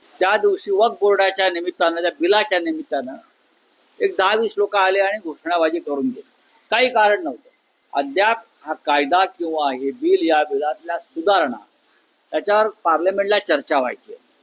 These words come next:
हे विधेयक चर्चेसाठी गेलेलं आहे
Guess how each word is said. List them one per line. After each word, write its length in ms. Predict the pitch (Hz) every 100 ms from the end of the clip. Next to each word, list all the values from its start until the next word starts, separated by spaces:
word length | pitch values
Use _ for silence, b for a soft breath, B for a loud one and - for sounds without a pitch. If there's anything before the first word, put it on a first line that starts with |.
| _ _ 165
हे 120 | 208
विधेयक 380 | 196 160 214 196
चर्चेसाठी 640 | 180 165 202 208 185 175 190
गेलेलं 400 | 170 165 175 175
आहे 280 | 170 175